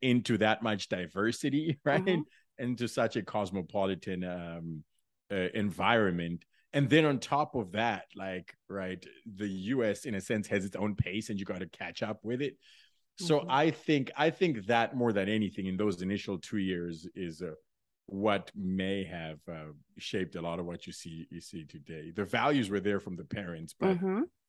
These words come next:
Speaker 1: yeah, the, the social expression of it, I think, was, was fine-tuned there.
Speaker 2: Wow. Okay, so there's a couple of things that are, I think, really interesting.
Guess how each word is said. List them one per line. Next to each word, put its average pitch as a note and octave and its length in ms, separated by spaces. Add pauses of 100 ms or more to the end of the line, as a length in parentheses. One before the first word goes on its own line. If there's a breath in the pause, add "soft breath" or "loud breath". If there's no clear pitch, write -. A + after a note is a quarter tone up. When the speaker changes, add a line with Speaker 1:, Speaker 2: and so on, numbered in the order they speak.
(140)
Speaker 1:
yeah, D2+ 300 (180)
the, D#2+ 340
the F2+ 120
social G#2 460
expression F2+ 600
of E2 160
it, F2 80
I D#2+ 340
think, E2+ 240
was, D#2 500 (800)
was E2 140
fine-tuned D#2+ 600
there. D2+ 240 (100)
Speaker 2:
Wow. F#3+ 720 (520 loud breath)
Okay, G#3+ 360
so F#3 480
there's F#3+ 200
a F3+ 60
couple - 320
of - 60
things E3+ 440
that D#3 140
are, D3+ 300 (280)
I F3+ 120
think, F3+ 240
really F3 220
interesting. D#3+ 840